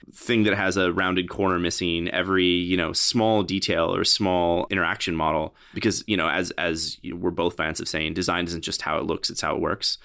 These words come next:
A developer has a lot of leeway for interpretation in the, the how it works side of things. And so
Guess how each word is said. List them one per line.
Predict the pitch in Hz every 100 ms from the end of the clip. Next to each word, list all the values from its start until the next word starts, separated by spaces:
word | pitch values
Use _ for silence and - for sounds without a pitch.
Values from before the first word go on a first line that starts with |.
| -
A | 120
developer | 104 104 110 127
has | 113
a | 104
lot | 87 82 87 -
of | 92 87 82 82
leeway | 80 87 95 95
for | 87 90
interpretation | 85 - 85 - - 92 - - - _ - _ -
in | 92 85
the, | 80 82 80 80 80
the | - 85 80
how | - 87
it | -
works | 80 76 -
side | - 82
of | 101
things. | - - -
And | 82
so | - 98 87